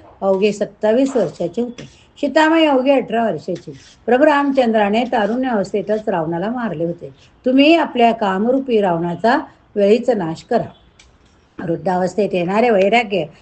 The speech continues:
खरे वैराग्य नसते. तारुण्यातच वैराग्याची परीक्षा होत असते. ज्याच्याजवळ मुळातच काही नाही, त्याच्या त्यागात काही अर्थ नसतो. तारुण्यात सुख संपत्ती असूनही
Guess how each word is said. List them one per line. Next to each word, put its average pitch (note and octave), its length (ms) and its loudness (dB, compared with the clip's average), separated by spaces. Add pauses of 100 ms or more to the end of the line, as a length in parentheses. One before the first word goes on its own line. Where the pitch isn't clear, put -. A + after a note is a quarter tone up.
(200)
खरे C#4 160 4
वैराग्य G#3 460 -2
नसते. B3+ 380 -4 (340)
तारुण्यातच C#4+ 680 2
वैराग्याची C4 720 2
परीक्षा A#3 380 -6
होत C4 260 -6
असते. D#3+ 280 -10 (400)
ज्याच्याजवळ A#3+ 800 2
मुळातच G3+ 640 -4
काही F#3+ 300 -2
नाही, F3 320 -6
त्याच्या F3+ 360 -6
त्यागात F3 480 -2 (140)
काही F#3 240 -2
अर्थ D3+ 260 -8
नसतो. C4+ 440 -8 (360)
तारुण्यात A3 540 2 (300)
सुख D4 380 -2 (360)
संपत्ती A#3 600 0 (180)
असूनही A3 580 0